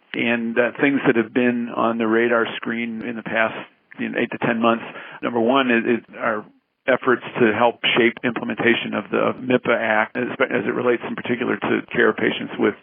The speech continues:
kidney disease and, uh, many issues, uh, in that area, including the,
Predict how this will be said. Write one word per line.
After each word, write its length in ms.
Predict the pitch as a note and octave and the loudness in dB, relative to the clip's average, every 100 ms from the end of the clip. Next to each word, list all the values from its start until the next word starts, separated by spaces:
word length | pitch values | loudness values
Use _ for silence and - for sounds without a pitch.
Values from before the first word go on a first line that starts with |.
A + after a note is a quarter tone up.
| - | 0
kidney 220 | D#3 C#3 | 2 4
disease 500 | B2+ A#2+ A#2+ A#2 A2+ A2 | 2 4 4 4 4 2
and, 260 | G#2+ G#2+ G#2+ | 0 -2 -6
uh, 240 | C3+ B2+ B2+ | -4 -4 -4
many 400 | C3+ C3+ C3 B2 | 0 2 4 4
issues, 380 | - B2 A2+ A2+ | 4 4 4 4
uh, 240 | A2+ B2 A#2+ B2 | 2 2 0 0
in 60 | |
that 240 | A#2 A#2 A2+ | 2 2 4
area, 160 | A#2+ A2+ | 4 2
including 500 | A2+ - C3 B2 A2+ | -2 -2 2 2 2
the, 160 | G#2+ | 0